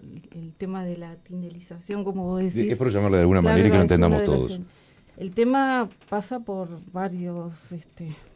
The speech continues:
Speaker 1: palos, porque también va por el tema de, de voy a tener trabajo, o sea,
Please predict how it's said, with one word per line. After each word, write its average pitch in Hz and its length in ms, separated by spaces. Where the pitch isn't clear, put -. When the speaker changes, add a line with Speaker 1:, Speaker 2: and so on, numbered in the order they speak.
Speaker 1:
palos, 190 380
porque 180 200
también 190 480
va 190 140
por 196 140
el 180 100
tema 196 300
de, 185 260
de 185 420
voy 190 180
a 196 60
tener 190 200
trabajo, 196 500
o 180 60
sea, 180 260